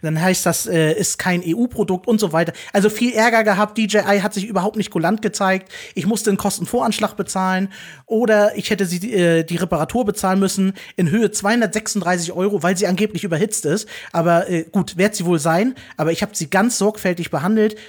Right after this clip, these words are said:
Ist bloß blöd gewesen. Erster Tag im Urlaub. Ich erzähl das jetzt mal so stichpunktartig, ja? Ich glaube, jeder kann sich so seinen Zusammenhang rein. Es war halt ziemlich ärgerlich und Fakt ist, äh, so wie D J I sich verhalten hat, war ein bisschen doof. Fakt ist aber, äh, Amazon ist super.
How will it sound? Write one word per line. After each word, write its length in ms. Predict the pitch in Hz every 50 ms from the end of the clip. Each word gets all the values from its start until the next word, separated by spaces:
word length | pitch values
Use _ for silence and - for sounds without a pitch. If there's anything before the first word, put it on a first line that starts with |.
| - - _
Ist 140 | - 196 -
bloß 180 | - 220 214 214
blöd 200 | 208 220 240 233
gewesen. 460 | 233 185 202 202 196 196 202 208 214 208
Erster 320 | - 202 208 - - 202 -
Tag 160 | - 196 -
im 120 | 165 175
Urlaub. 380 | 240 233 233 220 214 214 214 -
Ich 80 | 160 -
erzähl 220 | 185 - - 196
das 100 | 196 -
jetzt 140 | 185 165 -
mal 100 | 175 139
so 80 | 143
stichpunktartig, 680 | 135 - - 135 - - 117 107 - 101 104 - - 104
ja? 160 | 131 165 190 - - - - - -
Ich 80 | -
glaube, 380 | - 170 180 185 185 175 170 190
jeder 240 | 196 180 185 190 185
kann 160 | 180 - 190
sich 120 | 170 170 -
so 80 | 180
seinen 200 | 165 160 180 180
Zusammenhang 480 | 180 - 151 143 170 185 170 165 143 139 - - - - - - -
rein. 360 | - 147 165 185 196 208 208
Es 100 | 180 -
war 160 | 185 180 165
halt 140 | 165 160 160
ziemlich 280 | - 202 185 156 180 190
ärgerlich 400 | 190 208 202 196 180 180 - -
und 120 | 160 -
Fakt 240 | - 190 175 - 170
ist, 180 | 156 - - - - - - - -
äh, 180 | - 165 160 151
so 160 | 143 180 190
wie 140 | 180 185 170
D 160 | - - 190
J 180 | 180 - 175 143
I 100 | 165 170
sich 160 | 170 175 -
verhalten 380 | - 147 135 165 185 202 160 156
hat, 160 | 151 - -
war 80 | 160
ein 60 | 160 156
bisschen 220 | 143 - 147 127
doof. 280 | 156 175 202 214 208 - - - - -
Fakt 320 | - - 196 190 196 -
ist 140 | 190 175 -
aber, 380 | 190 180 170 175 170 170 175 -
äh, 260 | 180 170 160 160 165 -
Amazon 440 | - 185 196 190 175 - - 180 185
ist 140 | 180 139 -
super. 420 | 202 233 220 254 220 220 226 226